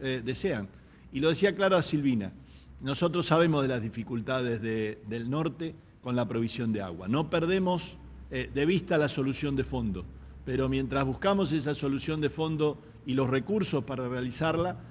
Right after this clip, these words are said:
no podemos parar en estas cuestiones que hacen al día a día, eh, que son las que definen, eh, la calidad de vida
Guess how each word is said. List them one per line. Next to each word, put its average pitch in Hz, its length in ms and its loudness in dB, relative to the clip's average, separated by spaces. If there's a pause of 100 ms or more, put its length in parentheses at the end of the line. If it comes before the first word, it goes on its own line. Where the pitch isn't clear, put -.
(140)
no 143 240 2
podemos 147 440 2
parar 147 500 -2
en 123 160 -2
estas 135 300 -2
cuestiones 139 600 -4 (180)
que 139 100 2
hacen 143 300 2
al 120 100 0
día 123 180 2
a 123 40 0
día, 143 300 0 (360)
eh, 123 320 -4
que 123 100 -4
son 165 280 0
las 156 120 2
que 147 160 2
definen, 196 560 2 (400)
eh, 143 300 4
la 135 160 2
calidad 143 320 2
de 165 100 4
vida 220 420 2